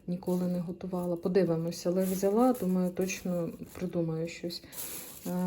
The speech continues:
морква, ось така класна, тверда, величенька морква по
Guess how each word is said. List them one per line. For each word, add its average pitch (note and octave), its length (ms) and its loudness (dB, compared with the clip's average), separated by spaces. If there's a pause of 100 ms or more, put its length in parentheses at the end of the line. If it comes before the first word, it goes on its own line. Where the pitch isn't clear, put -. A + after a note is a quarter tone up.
(120)
морква, A3 540 8
ось G3 200 0
така G3 260 4
класна, G3+ 500 2 (120)
тверда, F3+ 380 0
величенька F3+ 720 0
морква F#3+ 480 2
по F#3 320 2